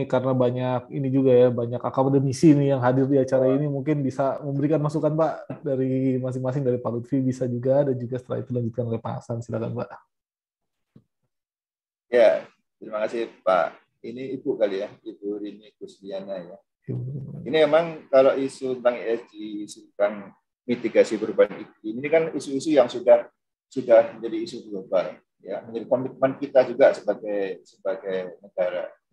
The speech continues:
Speaker 2: yang kita, eh, G dua puluh. Jadi mestinya hal ini memang, memang menjadi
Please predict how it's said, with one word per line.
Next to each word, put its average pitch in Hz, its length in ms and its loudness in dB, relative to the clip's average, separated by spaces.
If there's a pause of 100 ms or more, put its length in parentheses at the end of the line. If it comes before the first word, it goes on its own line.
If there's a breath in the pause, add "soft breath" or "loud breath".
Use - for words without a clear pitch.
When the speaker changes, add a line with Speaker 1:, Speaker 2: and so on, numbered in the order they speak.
(340)
Speaker 2:
yang 90 160 -20
kita, 92 280 -4 (120)
eh, 85 440 -8 (120)
G - 160 -20
dua - 160 -16
puluh. - 240 -20 (560)
Jadi 123 160 -4
mestinya 151 400 2
hal 120 400 8
ini 156 160 -2
memang, 160 320 0 (480)
memang 135 240 0
menjadi 113 520 2